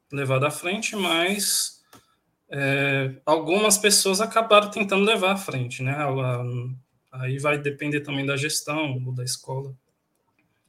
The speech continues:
Mas existe também professores, né, que acaba se tornando muito militante, o que é normal, não tenho nada contra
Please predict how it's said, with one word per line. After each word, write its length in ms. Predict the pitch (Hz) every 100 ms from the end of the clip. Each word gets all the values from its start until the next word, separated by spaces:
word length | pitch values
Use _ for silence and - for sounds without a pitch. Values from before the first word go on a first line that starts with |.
| _ _ _ _ _ _ _
Mas 920 | 135 127 120 117 113 113 120 - -
existe 500 | 156 156 160 202 -
também 460 | - 247 202 220 214
professores, 960 | 196 190 214 208 - 196 196 170 143
né, 240 | 151 185 190
que 180 | 147 143
acaba 400 | 131 135 147 156
se 280 | - - -
tornando 360 | 160 151 156
muito 440 | 147 143 147 175 160
militante, 760 | 139 131 131 127 135 - - - - _ - 135
o 80 |
que 100 | 127
é 40 | 127
normal, 680 | 143 165 143 139 202 - _ _
não 140 | 131 127
tenho 140 | 147
nada 240 | 147 165 175
contra 440 | - 143 190